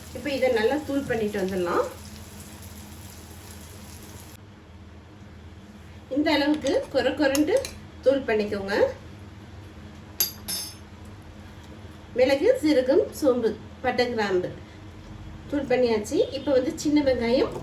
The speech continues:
ஒரு ஆறு சின்ன வெங்காயம் போட்டுக்கலாம். ஒரு துண்டு இஞ்சி, ஒரு கொஞ்சம்,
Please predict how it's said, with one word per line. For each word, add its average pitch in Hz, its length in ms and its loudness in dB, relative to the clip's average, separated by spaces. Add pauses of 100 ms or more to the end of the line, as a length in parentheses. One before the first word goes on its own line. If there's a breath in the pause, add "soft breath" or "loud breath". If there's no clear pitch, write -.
(300)
ஒரு 233 100 4 (100)
ஆறு 233 140 4 (120)
சின்ன 254 200 2
வெங்காயம் 220 300 2
போட்டுக்கலாம். 214 440 0 (1300)
ஒரு 294 100 8 (120)
துண்டு 277 260 4 (140)
இஞ்சி, 262 300 2 (1700)
ஒரு 302 140 6 (520)
கொஞ்சம், 247 300 0